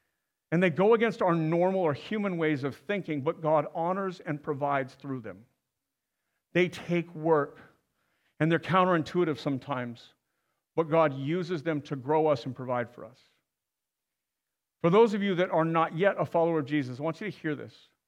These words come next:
The gospel is a victory through struggle gospel, because it is all about dependence on God. And we're so used to being dependent upon human things.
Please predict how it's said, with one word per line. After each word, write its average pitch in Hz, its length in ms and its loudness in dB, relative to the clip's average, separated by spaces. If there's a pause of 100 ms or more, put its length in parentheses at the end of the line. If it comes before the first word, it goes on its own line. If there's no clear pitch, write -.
(600)
The 170 80 4
gospel 208 480 4
is 170 160 0
a 165 100 2
victory 185 540 -4
through - 260 -10
struggle 139 840 -2 (1400)
gospel, 139 440 -4 (1000)
because 170 540 0 (100)
it 175 100 0
is 170 200 -2
all 202 240 2
about 165 340 0
dependence 156 680 -4
on 135 240 -4
God. 120 360 -2
And 156 160 -2
we're 185 240 0 (200)
so 196 340 2
used 214 400 0
to 220 80 -2
being 175 300 0
dependent 165 720 -4
upon 156 320 -4
human 156 480 -6
things. 127 420 -6